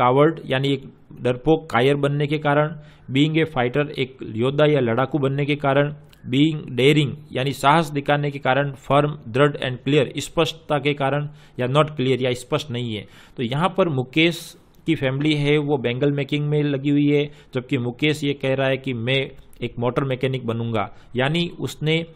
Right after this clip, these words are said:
अपने परिवार के ट्रेडिशन से अलग साहस दिखाया है और दृढ़ विश्वास रखा है कि वो यही बनेगा। तो यहाँ पर ऑप्शन होगा being daring, firm and clear। तो क्वेश्चन नाइन का ऑप्शन है आपका सी।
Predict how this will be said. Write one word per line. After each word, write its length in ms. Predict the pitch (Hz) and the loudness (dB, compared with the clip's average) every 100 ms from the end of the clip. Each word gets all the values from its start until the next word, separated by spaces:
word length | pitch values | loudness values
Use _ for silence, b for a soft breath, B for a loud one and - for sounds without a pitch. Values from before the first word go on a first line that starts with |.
| - 127 | -10 -8
अपने 220 | 139 143 | -4 -2
परिवार 500 | - 131 143 151 156 | 0 0 4 4 2
के 160 | 151 143 | -2 -4
ट्रेडिशन 540 | 123 131 147 147 143 | -2 -2 -2 -4 -4
से 160 | 143 143 | -2 -2
अलग 560 | 120 143 160 - - | 2 4 4 2 -14
साहस 440 | - 147 147 156 - | -8 -2 0 0 -4
दिखाया 340 | 127 135 139 | -4 0 0
है 320 | 127 127 135 B B 117 | 0 -2 -4 B B -4
और 140 | 113 | -4
दृढ़ 340 | 113 135 160 | 2 4 4
विश्वास 420 | 143 131 143 135 123 | 2 0 0 0 -2
रखा 260 | 120 131 | -4 -2
है 240 | 127 127 127 | 0 -2 -4
कि 220 | 127 127 | -4 -4
वो 300 | 113 123 127 | 0 0 0
यही 280 | 120 120 135 | -2 0 0
बनेगा। 400 | 120 113 110 107 - - - | 0 -4 -4 -4 -6 -10 -10
तो 60 | |
यहाँ 200 | 113 131 | -4 -2
पर 360 | 143 143 - - _ _ - 131 | 0 -2 -2 -12 _ _ -4 -2
ऑप्शन 280 | 127 151 123 | -2 -2 -2
होगा 240 | 120 131 | 0 -2
being 440 | 123 120 131 135 | -2 -2 -2 -4
daring, 400 | 120 113 117 160 185 B B B _ - | -4 -2 0 -2 -6 B B B _ -2
firm 240 | 135 156 170 | 4 4 4
and 460 | - - 123 131 131 - - | -6 -6 -4 -4 -8 -18 -2
clear। 180 | 135 123 - - - | 2 2 0 -12 -14
तो 60 | 107 | -8
क्वेश्चन 360 | - 151 170 | -6 -4 -4
नाइन 240 | 147 131 139 | -2 -4 -2
का 120 | 135 | -2
ऑप्शन 300 | 123 - 123 | -2 -4 -6
है 120 | 120 | -4
आपका 440 | 117 110 143 185 185 - - - | -4 -2 0 0 -2 -18 -20 -12
सी। 360 | - 135 - | -4 -4 -4